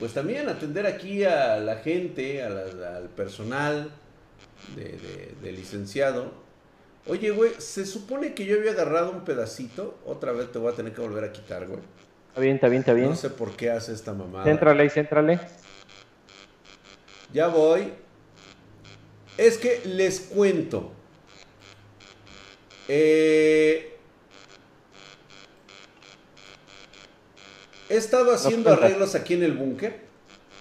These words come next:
Speaker 2: Ajá.
Speaker 1: Ahora sí, güey. Ahora sí te puedo, te puedo hacer chirris, güey.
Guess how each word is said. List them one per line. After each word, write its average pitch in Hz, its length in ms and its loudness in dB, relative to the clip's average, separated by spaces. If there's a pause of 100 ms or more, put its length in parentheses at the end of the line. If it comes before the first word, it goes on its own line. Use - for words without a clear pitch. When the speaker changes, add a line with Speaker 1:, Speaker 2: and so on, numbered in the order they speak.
(480)
Speaker 2:
Ajá. 156 680 6 (520)
Speaker 1:
Ahora 101 220 -4
sí, 101 160 -10
güey. 80 160 -12 (220)
Ahora 104 240 -4
sí 113 100 -8
te 110 120 -10
puedo, 113 320 0
te - 120 -10
puedo 131 200 0
hacer 120 360 0
chirris, 95 480 -6
güey. - 180 -20